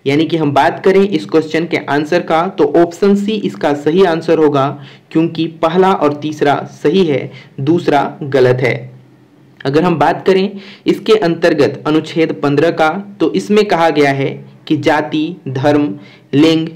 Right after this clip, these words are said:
जन्मस्थान इत्यादि के आधार पर किसी भी प्रकार से किसी भी भारतीय नागरिक से भेदभाव नहीं किया जाएगा। इसी प्रकार अनुच्छेद सोलह के अंतर्गत रोजगार के मामलों में समानता की बात की गई है। हालांकि इसमें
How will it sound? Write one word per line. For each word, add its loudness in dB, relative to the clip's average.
जन्मस्थान 0
इत्यादि 0
के 0
आधार 2
पर -2
किसी 0
भी 2
प्रकार 0
से -2
किसी 0
भी 2
भारतीय -2
नागरिक 0
से -6
भेदभाव -2
नहीं -4
किया 0
जाएगा। -2
इसी -2
प्रकार 0
अनुच्छेद -2
सोलह 2
के -2
अंतर्गत -4
रोजगार 2
के 0
मामलों 2
में -6
समानता 0
की -2
बात 0
की 0
गई 4
है। -4
हालांकि 0
इसमें -4